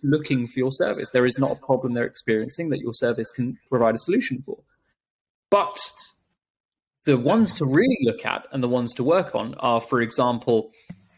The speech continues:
maybe there's something you said that could be improved. So in that second email, when you outreach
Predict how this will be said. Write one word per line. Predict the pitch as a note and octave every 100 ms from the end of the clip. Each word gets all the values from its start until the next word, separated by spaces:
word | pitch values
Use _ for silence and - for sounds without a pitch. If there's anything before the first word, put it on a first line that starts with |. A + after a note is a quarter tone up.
| _ _ -
maybe | C#3+ D#3 D3 C#3 C3 A#2+ -
there's | B2
something | - B2 - A#2 A#2
you | A2+ A2+ A2+ - - - -
said | A#2 A2+ -
that | B2+ -
could | C3+
be | F3
improved. | F3 - C#4 D3+ - -
So | B2
in | B2+
that | C3+ - -
second | - E3+ D#3+ D#3
email, | D3+ D3+ D3
when | C#3
you | C3+
outreach | C#3 C#3+ C#3 C3+